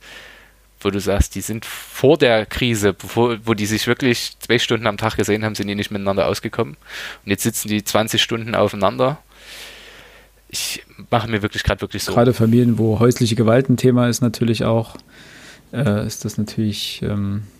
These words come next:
Speaker 2: gerade ein extremes Problem. Und auch, äh, die ganzen Sozialdienste, gerade die ganzen Jugendarbeiter haben ja auch wirklich angemahnt und gesagt, „Wir haben jetzt Probleme, wir haben jetzt viele Jugendliche, denen wir bisher auch gut geholfen haben und die jetzt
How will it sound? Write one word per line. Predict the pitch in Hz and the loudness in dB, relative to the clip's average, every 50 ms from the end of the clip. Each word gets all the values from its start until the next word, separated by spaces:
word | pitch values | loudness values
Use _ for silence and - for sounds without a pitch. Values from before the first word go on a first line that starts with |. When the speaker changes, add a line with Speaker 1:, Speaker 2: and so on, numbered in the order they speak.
| _ - | _ -16
Speaker 2:
gerade | - - - 117 117 110 107 113 120 120 123 - - - _ - | -14 -6 -2 0 2 2 2 2 0 -2 -4 -6 -8 -16 _ -6
ein | - 117 | -4 -4
extremes | 117 117 - - - - 120 117 117 113 - | -4 -4 -6 -6 -2 2 4 4 4 4 2
Problem. | - - - 98 - 107 107 107 107 104 | -2 -8 -8 -2 2 2 4 4 4 2
Und | 101 104 101 | 0 0 0
auch, | 98 113 110 110 - | 0 0 0 -2 -2
äh, | - 120 113 | -4 -2 -2
die | 104 113 | 0 0
ganzen | 120 117 117 120 123 | 0 0 2 2 0
Sozialdienste, | 110 120 104 - 110 117 123 135 131 127 123 117 - - 113 | 0 0 0 2 4 4 4 4 4 4 2 2 0 -4 -6
gerade | - - - 107 | -4 -2 -4 -2
die | 110 | 0
ganzen | 110 110 107 120 | 0 -2 -2 0
Jugendarbeiter | 104 113 120 131 127 131 120 - 110 110 107 - 107 | 0 0 0 2 2 0 0 2 2 0 2 2 2
haben | 107 104 | 2 2
ja | 107 104 | 2 0
auch | 107 107 104 - - - - - - - - - - - - - - _ - | 0 -2 -4 -4 -8 -16 -20 -20 -20 -20 -18 -18 -16 -18 -18 -20 -20 _ -16
wirklich | - - 113 107 127 104 - 117 - - | -10 -8 -4 -2 -2 -2 -2 -2 -2 2
angemahnt | 123 127 131 135 127 123 117 113 110 107 | 2 4 4 6 6 4 4 4 2 0
und | 113 104 | 0 -2
gesagt, | 117 110 113 107 - | 0 0 0 -2 -2
„Wir | - 104 | -2 0
haben | 117 135 | 2 2
jetzt | 131 - - - - _ - | 2 0 -2 -10 -12 _ -14
Probleme, | - - 110 117 135 143 135 123 | -6 -4 2 2 4 4 4 2
wir | 110 117 110 | 2 2 2
haben | 117 120 127 | 2 2 0
jetzt | 120 110 - - | 0 -2 -6 -8
viele | - - 139 143 | -2 2 4 4
Jugendliche, | 135 135 147 143 131 123 117 123 | 4 4 4 2 2 0 0 2
denen | 113 123 117 | 2 2 2
wir | 120 113 | 2 0
bisher | 107 110 - 123 120 | 0 0 0 0 0
auch | 120 104 | -2 -2
gut | - - 151 147 - | -2 -4 -4 -2 0
geholfen | 131 110 123 143 156 - 131 117 | 0 4 4 4 4 2 0 2
haben | 117 117 117 120 120 | 4 2 2 2 2
und | 117 117 107 - | 0 0 -2 -2
die | 123 | 0
jetzt | 123 120 - - - - - | 0 0 0 -4 -12 -12 -14